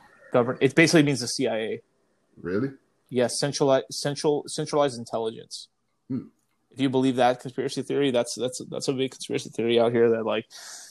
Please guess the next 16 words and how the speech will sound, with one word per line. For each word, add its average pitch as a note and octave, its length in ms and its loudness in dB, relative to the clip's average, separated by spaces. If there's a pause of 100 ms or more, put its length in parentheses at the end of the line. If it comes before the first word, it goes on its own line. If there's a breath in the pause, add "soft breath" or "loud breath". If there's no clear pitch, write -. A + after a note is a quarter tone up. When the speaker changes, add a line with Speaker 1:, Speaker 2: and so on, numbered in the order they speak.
(100)
Speaker 1:
that G#2+ 120 -2
Speaker 2:
Interesting. A#2+ 180 2 (240)
Speaker 1:
Bitcoin - 20 -2
was B2 160 4
created A#2+ 380 0
by A#2 160 6
the A2 180 0
N A#2 140 -2
S - 180 -2
A A2+ 220 6
and A#2 160 -4
the, A2+ 160 2
uh, - 20 0
C - 220 -2
I A#2+ 80 -2
A. A#2 260 -4